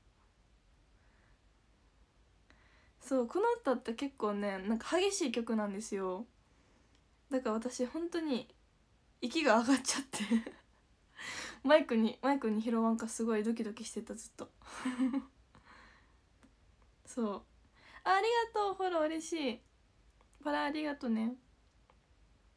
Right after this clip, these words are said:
そうなんですよ。あ、ハートありがとうございます。そう、わた-、<laughs> かわいい。ナギが「ふー」って言った。私もこれ最後の回すやつしたかった。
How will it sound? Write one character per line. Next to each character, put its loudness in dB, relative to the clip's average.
そ -8
う 0
な 2
ん -4
で -4
す -12
よ。 -10
あ、 4
ハ 6
ー -14
ト 2
あ 2
り 0
が -2
と -4
う -2
ご -2
ざ 0
い -4
ま -6
す。 -20
そ -4
う、 -2
わ -6
た-、 -
<laughs> -14
か -2
わ 2
い 0
い。 -12
ナ 0
ギ -2
が 0
「ふ -4
ー」 2
っ -12
て -10
言 -14
っ -20
た。 -14
私 0
も -2
こ 2
れ 2
最 -2
後 0
の 2
回 0
す -4
や 0
つ -8
し -8
た -6
か -4
っ -10
た。 -8